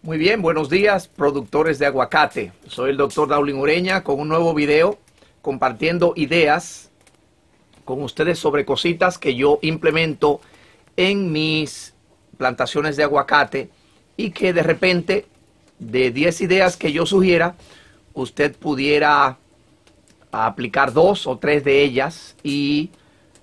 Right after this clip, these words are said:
sacarle provecho a cositas sencillas. Y es por eso que yo siempre apoyo la idea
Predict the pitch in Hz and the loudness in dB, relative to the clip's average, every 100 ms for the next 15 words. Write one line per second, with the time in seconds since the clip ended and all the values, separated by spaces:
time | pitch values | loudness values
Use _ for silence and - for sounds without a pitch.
0 | _ - 131 135 139 156 151 151 165 170 | _ -6 -4 -2 0 0 0 2 2 0
1 | 185 170 143 143 - 202 214 - 180 - | 0 0 0 -4 -4 -2 -2 0 -2 -2
2 | 190 123 85 - _ _ _ _ 156 165 | -2 -4 -8 -12 _ _ _ _ -4 0
3 | 220 202 208 185 165 170 175 175 170 165 | 2 2 2 0 0 0 0 0 2 2
4 | 151 127 160 165 165 156 127 113 107 | 0 0 0 2 2 0 0 -2 -4